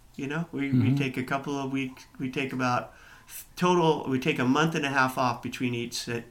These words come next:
Speaker 1: season. That's the only time when we can actually plan something
Speaker 2: Right.
Speaker 1: in our life, like, you know, with a wife or a girlfriend or
Speaker 2: <laughs> Right.
Speaker 1: whatever, you know.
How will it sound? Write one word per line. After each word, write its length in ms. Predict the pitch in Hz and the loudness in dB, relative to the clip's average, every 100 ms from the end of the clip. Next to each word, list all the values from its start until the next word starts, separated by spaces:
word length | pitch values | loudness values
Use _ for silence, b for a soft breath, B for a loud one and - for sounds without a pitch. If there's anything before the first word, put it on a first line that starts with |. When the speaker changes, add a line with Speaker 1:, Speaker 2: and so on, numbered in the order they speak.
| - | -20
Speaker 1:
season. 420 | - 143 135 120 107 | -8 -4 -2 -2 -2
That's 240 | 113 117 | -2 -2
the 60 | 98 | -2
only 200 | 131 127 | 0 0
time 280 | 131 120 | 0 0
when 100 | 113 | 0
we 140 | 117 127 | 2 2
can 140 | 123 | 2
actually 420 | 117 117 - 107 - b b b | 0 0 0 -4 -6 b b b
plan 380 | - 131 123 113 | 0 4 4 2
something 480 | - 104 - 95 - - | -2 -4 -4 -10 -6 -2
Speaker 2:
Right. 300 | 107 95 95 | 0 0 -4
Speaker 1:
in 120 | 120 | -2
our 120 | 117 | 0
life, 460 | 110 107 80 78 - - - | 0 0 -2 -8 -16 -20 -14
like, 200 | 110 104 - - - _ - | -12 -12 -14 -20 -20 _ -12
you 80 | 117 | -10
know, 160 | - - _ - _ _ - - - | -12 -14 _ -20 _ _ -20 -20 -20
with 140 | - - | -18 -14
a 160 | 117 | -6
wife 340 | 104 107 104 113 | 0 0 0 -6
or 80 | |
a 60 | 110 | -4
girlfriend 560 | 120 117 - 113 113 98 | 0 0 0 0 2 6
or 40 | |
Speaker 2:
<laughs> 20 | |
Right. 580 | 110 - - - 214 - | 12 12 12 12 8 10
Speaker 1:
whatever, 480 | 180 175 147 - 160 | 10 10 8 6 4
you 140 | 165 | 6
know. 220 | 160 - | 4 4